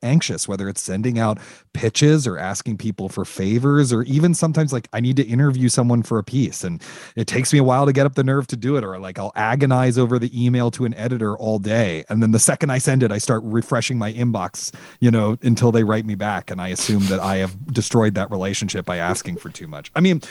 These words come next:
I had to get over doing this when Doing the World Only Spins Forward, because Dan and I interviewed two hundred fifty people. And so we were just constantly asking people for things. But, like,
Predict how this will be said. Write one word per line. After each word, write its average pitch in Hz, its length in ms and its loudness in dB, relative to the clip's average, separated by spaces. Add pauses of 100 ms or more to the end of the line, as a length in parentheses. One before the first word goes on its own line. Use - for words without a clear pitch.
(340)
I 180 120 2
had 175 280 0
to 175 40 0
get 156 160 4
over 123 460 2
doing 113 240 -2
this - 400 -12
when 113 180 0
Doing 107 220 2
the 104 60 0
World 95 220 -4
Only 92 180 -4
Spins - 280 -8
Forward, 78 400 -6
because 87 300 -8
Dan 90 280 -4
and 87 80 -4
I 85 120 -4
interviewed 82 420 -6
two 90 160 -6
hundred 80 300 -8
fifty - 260 -12
people. - 300 -12
And - 100 -12
so - 80 -8
we 107 100 2
were 104 100 2
just 92 180 -4
constantly 82 720 -4
asking 78 480 -10
people 87 240 -8
for 127 180 0
things. 160 360 4 (340)
But, 151 240 0
like, 156 220 -2